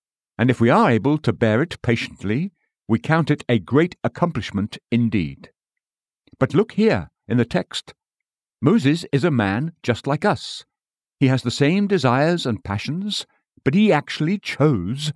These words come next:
affliction. Moses saw the cup of suffering that was coming if he left Pharaoh's court, and he chose it, preferred it, and embraced it. But he did more than this.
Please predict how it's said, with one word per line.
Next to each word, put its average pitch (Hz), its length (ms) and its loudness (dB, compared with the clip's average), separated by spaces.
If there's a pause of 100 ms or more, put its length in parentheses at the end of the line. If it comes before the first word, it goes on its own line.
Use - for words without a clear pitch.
(120)
affliction. 220 560 -6 (1120)
Moses 220 340 4
saw 160 360 2
the 147 100 2
cup - 240 -2
of 170 160 0
suffering 104 480 -2
that 113 160 -2
was 117 140 0
coming 98 440 -2 (200)
if 127 120 0
he 123 120 4
left 147 360 0
Pharaoh's 120 460 0
court, - 400 -2 (420)
and 117 140 2
he 131 120 2
chose 165 380 0
it, 180 200 -2 (180)
preferred 165 540 2
it, - 180 -6 (240)
and 131 220 2
embraced 101 560 -2
it. - 220 -20 (800)
But 117 100 2
he 120 100 2
did 117 180 0
more 190 260 2
than 117 180 0
this. - 440 -10